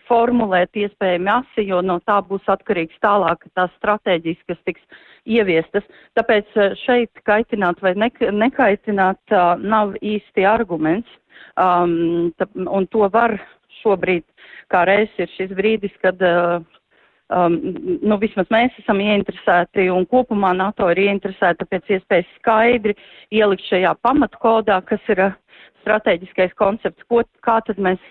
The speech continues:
tieši šobrīd redzam Krieviju. O, un attiecīgi tas, ā, sevī iekļauj arī virkni tālāko, ne ti-, ne, ne tikai to strateģisko aspektu, bet arī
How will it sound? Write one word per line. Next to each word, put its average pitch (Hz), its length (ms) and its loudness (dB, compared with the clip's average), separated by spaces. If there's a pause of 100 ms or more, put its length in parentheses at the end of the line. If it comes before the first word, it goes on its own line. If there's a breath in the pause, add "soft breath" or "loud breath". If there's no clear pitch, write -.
tieši 220 500 -2
šobrīd 190 420 -2
redzam 202 400 0
Krieviju. 160 600 -4 (560 loud breath)
O, 196 160 2 (240)
un 226 260 2
attiecīgi 220 880 0 (300 loud breath)
tas, 247 260 0 (120)
ā, 220 160 2 (340)
sevī 240 500 -2
iekļauj 220 640 0
arī 214 300 0 (160)
virkni 196 480 -4
tālāko, 190 600 0 (340)
ne 190 320 -4
ti-, 208 280 -2
ne, 196 260 -4
ne 196 300 -6
tikai 180 280 -2
to 175 100 -2
strateģisko 208 760 -2
aspektu, 220 400 -6
bet 196 160 -6
arī 208 160 0